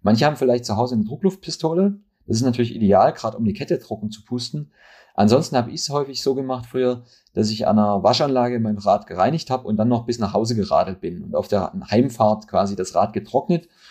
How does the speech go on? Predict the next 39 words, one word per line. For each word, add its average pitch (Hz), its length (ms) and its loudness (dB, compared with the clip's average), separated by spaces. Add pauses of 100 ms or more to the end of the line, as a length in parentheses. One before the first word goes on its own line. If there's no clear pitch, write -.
(140)
und 107 160 2
dann 120 160 2
zu 110 180 0
Hause 135 500 2 (500)
die 101 120 -4
Kette 120 540 2
eben 95 420 0
geölt, 139 500 2 (280)
äh, - 80 2
hab 110 500 0
und 110 480 2
auch 92 220 0
andere 113 280 2
Bauteile, 98 420 -2
wie 92 140 -12
zum 85 140 -14
Beispiel - 260 -12
ein 92 80 -4
Schaltwerk 92 460 -4
oder 92 160 -8
so, 90 260 -8
wo 87 120 -6
auch - 260 -12 (420)
bewegliche 110 480 2
Teile 104 300 2
sind, 107 400 0 (260)
eben 95 160 -2
dann 95 160 -2
auch, 101 380 0
äh, 90 320 -12
ein 95 240 -4
paar 92 400 -4 (680)
Tropfen 101 360 0
Öl 107 120 4
dran 107 220 0
gemacht 107 380 -2
an 101 100 -2
die 98 120 -6
Gelenke. 117 560 -2